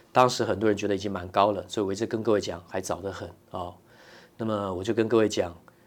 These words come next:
会来到一六一九零点跟一八三三二点啊。那么回顾起来，你算一万三千点好了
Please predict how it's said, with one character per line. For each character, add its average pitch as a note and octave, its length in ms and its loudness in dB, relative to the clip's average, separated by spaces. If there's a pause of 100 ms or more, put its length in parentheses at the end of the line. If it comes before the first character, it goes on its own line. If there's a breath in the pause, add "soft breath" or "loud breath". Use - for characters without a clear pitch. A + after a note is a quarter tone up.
(120 soft breath)
会 A2+ 200 4
来 F#2 120 0
到 G2 240 2
一 A#2 140 -2
六 A2 160 4
一 G2+ 80 -2
九 F#2+ 160 -2
零 F#2 160 -8
点 F#2+ 180 -4
跟 G2 300 0
一 G2+ 160 -6
八 F#2 200 -4
三 F#2+ 220 -4
三 F#2+ 240 -6
二 G2 180 -2
点 - 300 -12
啊。 - 180 -14 (540 soft breath)
那 A2 80 -6
么 G#2 160 -4
回 A#2+ 180 4
顾 C#3 140 4
起 - 140 -2
来， G2 100 0
你 G2+ 100 -4
算 A2 280 6
一 G#2+ 80 0
万 G#2+ 260 6
三 G#2+ 180 2
千 G#2+ 160 -2
点 F#2 160 -10
好 F#2 200 -4
了 F#2+ 120 -16